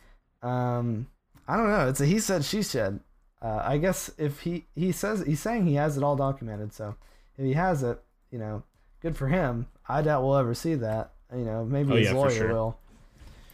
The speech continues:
Speaker 1: Um, their claims that only the D two talismans had issues are false. Oh, maybe. I, I would, I wouldn't put that,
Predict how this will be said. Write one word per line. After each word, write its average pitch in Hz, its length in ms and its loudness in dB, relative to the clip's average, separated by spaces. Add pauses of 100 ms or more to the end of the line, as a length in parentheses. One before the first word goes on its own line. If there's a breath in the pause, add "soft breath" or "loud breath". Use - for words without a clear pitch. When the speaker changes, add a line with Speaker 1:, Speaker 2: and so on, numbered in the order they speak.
Speaker 1:
Um, 135 520 2 (320)
their 135 320 2
claims 202 440 0
that 156 120 0
only 175 300 2
the 160 140 2
D 165 160 2
two 156 180 -2
talismans 170 600 -2
had 127 200 -2
issues 165 380 -2
are 98 180 -2
false. 185 580 -4 (320)
Oh, 165 220 -6
maybe. 160 420 -2
I, 143 300 -2
I 147 40 2
would, 156 280 -2
I 139 180 0 (260)
wouldn't 135 260 -2
put 139 160 -6
that, 139 340 0